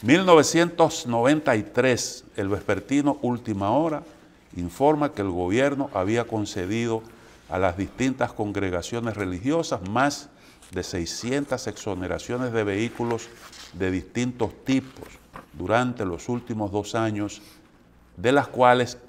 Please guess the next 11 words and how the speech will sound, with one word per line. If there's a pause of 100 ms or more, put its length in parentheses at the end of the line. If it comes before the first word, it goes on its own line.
quinientos
cuarenta
y
tres (320)
corresponden
a
la
Iglesia
Católica. (1120)
Efemérides
internacionales,